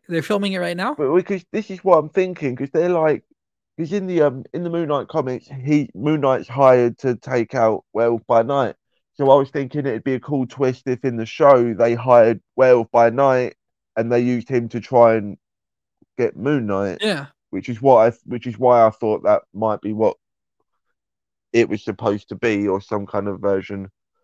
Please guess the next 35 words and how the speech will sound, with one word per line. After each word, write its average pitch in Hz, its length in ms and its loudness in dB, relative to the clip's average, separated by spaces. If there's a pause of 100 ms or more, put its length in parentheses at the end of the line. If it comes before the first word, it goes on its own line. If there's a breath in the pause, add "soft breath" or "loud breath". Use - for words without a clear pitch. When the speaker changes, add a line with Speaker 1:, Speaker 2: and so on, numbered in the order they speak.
(560)
Speaker 2:
or 98 100 -4
just 98 200 -10
play 107 280 0
on 98 160 -2
that. 104 280 -2 (880)
Speaker 1:
Mm-hmm. 185 100 -8
Speaker 2:
But 98 240 -2 (520)
yeah, - 140 -10
it 247 160 -6
would - 140 -8
make 131 240 -4
sense. 135 480 -4
I 127 80 -2
mean, 135 400 -8 (840)
or, 147 320 4 (1000)
or 139 120 0
do 156 120 -4
you 151 180 -4
just 131 220 -12
do 147 100 -2
the 135 140 -4
Mo-, 143 280 -6
um, 127 260 0
the 127 100 2
Werewolf 131 640 0 (380)
by 117 160 4
Night 117 340 -2 (600)
special 110 640 0
and 104 120 -4
have 107 220 -2
Moon 120 300 -2
Knight 110 280 -2 (100)
be 117 140 -2
the 101 120 -6
ca-, - 240 -4